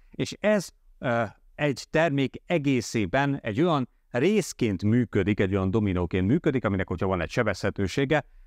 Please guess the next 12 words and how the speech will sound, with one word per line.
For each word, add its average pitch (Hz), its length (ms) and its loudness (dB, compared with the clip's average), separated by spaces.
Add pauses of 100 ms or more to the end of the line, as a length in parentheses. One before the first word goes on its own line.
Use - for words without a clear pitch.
az 98 160 -2
a 85 160 -2 (160)
teljes 123 540 2
biztonsági, 87 840 0
eh, 76 300 -2
sz-, - 180 -12
a, 101 200 0
mm, 80 500 -2 (280)
kitettségünkre 85 880 0
hathat 95 380 -2
valamilyen 82 480 0
szinten. - 540 -6